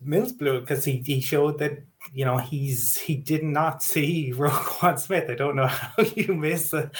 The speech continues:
a player of the size of Roquan Smith, but he did. And look, you, you would have to say kudos to, to the Bears, because they, they have got the, the two wins.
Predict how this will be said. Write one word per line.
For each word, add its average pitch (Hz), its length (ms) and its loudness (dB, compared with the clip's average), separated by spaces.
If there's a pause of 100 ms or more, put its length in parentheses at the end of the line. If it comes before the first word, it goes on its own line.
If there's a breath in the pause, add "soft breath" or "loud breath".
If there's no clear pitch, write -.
(160 loud breath)
a 156 40 6
player 156 480 2
of 147 60 -8
the 143 80 -4
size 147 640 0 (300 loud breath)
of 131 400 2 (100)
Roquan 139 560 2
Smith, 156 320 0 (100)
but 135 240 0 (240 loud breath)
he 147 240 -2
did. 160 420 0 (280 loud breath)
And 165 400 2
look, 185 320 4
you, 156 180 -2
you 151 120 0
would 143 100 0
have 175 240 2
to 143 80 -4
say 170 480 0 (240)
kudos 170 580 0
to, 156 560 0
to - 160 -2
the 151 100 0
Bears, 160 420 0
because 127 400 0
they, 135 520 0
they 139 120 -2
have 156 260 0
got 135 260 -2
the, 123 460 0
the 131 80 -8
two 147 220 -2
wins. 123 420 -2